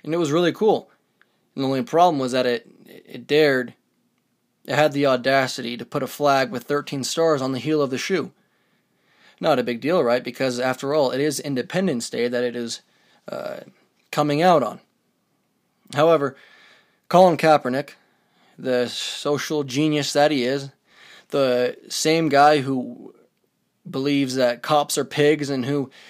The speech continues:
is a big supporter of Fidel Castro and his murderous socialist regime, stepped in and decided for Nike that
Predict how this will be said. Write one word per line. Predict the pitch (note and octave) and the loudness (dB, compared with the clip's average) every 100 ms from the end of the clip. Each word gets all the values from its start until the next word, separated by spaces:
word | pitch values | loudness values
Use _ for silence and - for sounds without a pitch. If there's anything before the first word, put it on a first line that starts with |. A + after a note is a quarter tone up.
| - - | -20 -10
is | C#3+ C3 | -8 -6
a | B2+ | -4
big | D3+ D3+ | -4 -4
supporter | - C#3+ D3+ D3+ D3 D#3+ D3 | -8 -6 0 0 2 0 0
of | B2+ B2 A#2+ _ _ | 0 -2 -4 _ _
Fidel | - C#3+ C3 | -4 0 0
Castro | B2 C#3 C3+ - D#3 D3+ | 0 -2 -2 -2 -2 -2
and | B2+ | -4
his | B2 | -4
murderous | B2+ D3 C#3+ C#3 B2 | -2 -2 -2 -2 -4
socialist | - D3 - D3+ C3+ | -2 -4 -2 -6 -4
regime, | C3+ A#2 B2+ B2+ A#2+ C#3 _ _ _ _ _ _ _ _ _ _ _ - | -8 -4 -2 -2 -4 -8 _ _ _ _ _ _ _ _ _ _ _ -12
stepped | - F#3+ G3 G3 | 2 6 6 4
in | F3+ D#3 B2 _ _ _ _ _ _ _ - | 2 2 0 _ _ _ _ _ _ _ -4
and | C3 | -4
decided | B2+ - G#3+ G#3 C3 | -2 4 6 6 2
for | - B2+ | -2 -4
Nike | A#2+ A#2+ - C#3+ | -4 -4 -4 -2
that | B2 A#2 | -2 -2